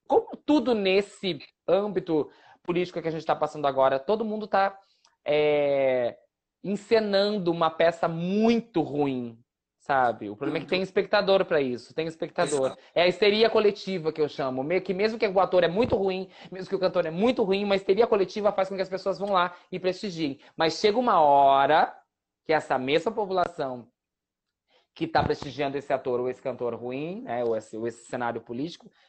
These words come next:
Speaker 1: se dá conta. O ruim é que a gente entra nessa seara, a gente acaba entrando junto nessa, nesse bolo, né? E é, isso é que é ruim, a gente acaba sofrendo junto.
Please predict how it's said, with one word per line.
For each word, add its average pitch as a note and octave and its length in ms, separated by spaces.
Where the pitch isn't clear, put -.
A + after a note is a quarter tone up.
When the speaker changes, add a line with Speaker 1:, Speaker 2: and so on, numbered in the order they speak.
Speaker 1:
se - 140
dá F#3+ 160
conta. - 360
O F#3 40
ruim B3 260
é F#4 40
que D#4+ 80
a D4 60
gente B3+ 500
entra C4+ 220
nessa C4+ 240
seara, B3 480
a D#3 40
gente F#3 220
acaba G3+ 240
entrando G3+ 280
junto G3+ 200
nessa, F#3 300
nesse E3+ 240
bolo, F3+ 520
né? C3 240
E C3 160
é, B2+ 200
isso D3 220
é F#3 40
que F#3 100
é - 20
ruim, F3+ 240
a C#3 60
gente C#3+ 140
acaba D#3 260
sofrendo E3+ 420
junto. C#3+ 480